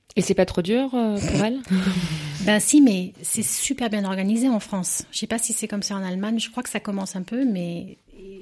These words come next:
Speaker 2: ils ont, ils ont des classes clean, ce qu'ils appellent. Clean, c'est des
Speaker 1: Ok, je connais pas.
Speaker 2: C L I N. En fait, c'est des classes pour, euh, des enfants étrangers qui parlent pas la langue française, ce qui m'aurait fallu justement aux États-Unis.
Speaker 1: Ouais.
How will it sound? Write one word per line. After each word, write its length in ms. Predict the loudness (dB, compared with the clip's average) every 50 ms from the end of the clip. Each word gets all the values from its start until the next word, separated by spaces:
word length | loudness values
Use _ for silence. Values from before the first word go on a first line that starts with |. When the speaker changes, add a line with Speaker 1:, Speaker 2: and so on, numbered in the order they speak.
| -16 -10 -10
Speaker 2:
ils 180 | -6 -4 -4
ont, 120 | -4 -2 -4
ils 180 | -4 -4 -4
ont 40 | -2
des 120 | -2 -4
classes 260 | -4 -4 -4 -4 -4 -4
clean, 380 | 0 2 4 4 4 2 0 -2 -8
ce 60 | -12
qu'ils 140 | -10 -10 -10
appellent. 360 | -8 -6 -6 -6 -6 -8 -10 -16 _ -14
Clean, 400 | -6 -2 0 0 0 0 -2 -6
c'est 160 | -8 -10 -8
des 280 | -6 -6 -6 -6 -6 -6 -6
Speaker 1:
Ok, 140 | -6 -4 -2
je 60 | 2
connais 160 | 4 4 4 4
pas. 80 | 4
Speaker 2:
C 40 | 2 2
L 220 | 2 0 0 -4
I 120 | -6 -4
N. 380 | -4 -2 2 2 2 2 0 -4 -10 -18 -20 -20 -20 -20 -20 -20 -16 _
En 80 | -12 -10
fait, 160 | -10 -10 -10
c'est 80 | -8 -10
des 120 | -8 -8
classes 280 | -8 -6 -6 -8 -8 -10
pour, 300 | -12 -14 -16 -12 -10 -8
euh, 180 | -8 -8 -8
des 200 | -8 -8 -6 -6
enfants 200 | -6 -6 -4 -4
étrangers 380 | -6 -6 -4 -6 -8 -8 -6 -6
qui 100 | -8 -6
parlent 160 | -6 -6 -6
pas 120 | -4 -4 -4
la 100 | -4 -4
langue 180 | -4 -6 -6
française, 460 | -6 -10 -10 -10 -8 -6 -8 -8 -8 -10
ce 260 | -10 -10 -10 -10 -10
qui 160 | -8 -2 2 2
m'aurait 240 | 2 2 0 -4
fallu 400 | -6 -6 -6 -6 -6 -4 -6 -8
justement 520 | -8 -10 -12 -8 -6 -6 -4 -2 -4 -4 -4
aux 40 | -6
États-Unis. 500 | -8 -6 -6 -6 -6 -4 -4 -4 -4 -4 -2 -2
Speaker 1:
Ouais. 140 | -2 -2